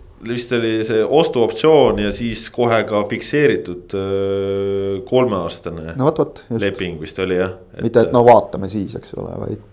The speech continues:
Speaker 2: äh, jah, see ja ma hakkasin, vaatasin korra seda ka, et kui palju see Shane siis tegelikult mängida sai Premium-liigas,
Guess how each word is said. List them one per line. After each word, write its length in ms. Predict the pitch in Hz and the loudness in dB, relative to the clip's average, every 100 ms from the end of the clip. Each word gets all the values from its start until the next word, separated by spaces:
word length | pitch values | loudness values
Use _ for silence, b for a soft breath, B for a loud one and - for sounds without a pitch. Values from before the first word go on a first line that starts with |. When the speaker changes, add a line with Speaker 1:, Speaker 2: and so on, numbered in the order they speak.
| _ _ | _ _
Speaker 2:
äh, 180 | 110 110 | -6 -2
jah, 160 | 120 131 | -2 -2
see 240 | - 135 | 4 6
ja 80 | 113 | 8
ma 140 | 131 | 6
hakkasin, 160 | 131 143 | 2 4
vaatasin 320 | 190 190 131 | 4 4 4
korra 160 | 180 139 | 6 6
seda 200 | 175 127 | 4 4
ka, 140 | 165 | 2
et 60 | - | 0
kui 100 | 123 | 0
palju 180 | 220 120 | 0 0
see 120 | 110 | -4
Shane 280 | 226 254 - | -4 -4 -6
siis 120 | - | -6
tegelikult 440 | 196 139 110 - | -2 0 -2 -4
mängida 360 | 156 226 110 98 | -4 -4 -6 -6
sai 200 | - 107 | -8 -4
Premium-liigas, 800 | 120 139 110 107 135 123 98 - | 0 0 0 0 2 2 0 -4